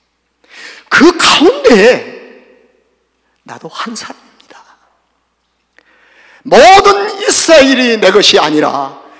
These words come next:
그 중에 나도 한 사람입니다. 여러분, 저는 이번에 여러분들에게 제가 카톡 보내드린 내용이 있는데, 아, 목사 이전에 성도가 먼저 돼야 되겠다.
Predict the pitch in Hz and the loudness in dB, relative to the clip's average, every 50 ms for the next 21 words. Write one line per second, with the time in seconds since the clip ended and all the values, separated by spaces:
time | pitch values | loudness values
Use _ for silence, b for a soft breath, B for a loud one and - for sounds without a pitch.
0 | B B - - 180 - 214 202 180 185 185 180 165 147 139 - 185 247 - - | B B -4 -2 -2 -2 -4 -6 -4 -6 -8 -6 -6 -6 -4 -2 -2 -4 -4 -6
1 | - - - - - - - 226 233 240 240 254 - - - 131 135 165 196 220 | -20 -20 -18 -12 -10 -8 -6 -4 -4 -4 -6 -6 -8 -8 -8 -8 -10 -10 -12 -14
2 | 262 - _ - 165 123 110 104 98 - - - - _ _ _ _ _ _ _ | -14 -16 _ -14 -14 -14 -14 -16 -20 -20 -20 -20 -20 _ _ _ _ _ _ _
3 | _ _ _ _ _ _ _ _ _ _ _ _ _ _ B B B B B B | _ _ _ _ _ _ _ _ _ _ _ _ _ _ B B B B B B
4 | B B B B 165 170 220 214 185 - 180 214 233 233 226 247 _ _ B B | B B B B -6 -6 -6 -6 -8 -16 -16 -18 -18 -18 -20 -20 _ _ B B
5 | B B B B - 180 208 226 226 220 220 214 202 214 208 208 - - 185 - | B B B B -8 -4 -4 -2 -2 -2 -4 -6 -6 -8 -10 -10 -8 -8 -8 -6
6 | - - - - 233 - - 180 175 170 175 160 160 156 - - - 143 151 160 | -8 -12 -10 -10 -12 -8 -8 -10 -10 -10 -14 -16 -14 -16 -16 -10 -8 -8 -6 -6
7 | 147 131 131 131 123 127 139 117 - _ _ _ _ _ _ _ _ _ _ _ | -8 -10 -12 -14 -16 -16 -20 -20 -20 _ _ _ _ _ _ _ _ _ _ _
8 | _ _ _ _ _ _ _ _ _ _ _ _ _ _ - - 117 - - - | _ _ _ _ _ _ _ _ _ _ _ _ _ _ -20 -20 -20 -20 -14 -6
9 | - 170 190 - - 247 247 233 240 233 220 196 - - - 233 262 285 311 269 | -4 -2 -2 0 0 -2 -2 -2 -6 -10 -8 -6 -6 -6 -4 -4 -4 -4 -2 -2
10 | 269 247 240 233 240 226 - 175 160 151 151 147 120 120 - - - - - | -2 -2 -2 -2 -4 -4 -4 -2 -6 -6 -6 -8 -12 -12 -16 -18 -20 -20 -20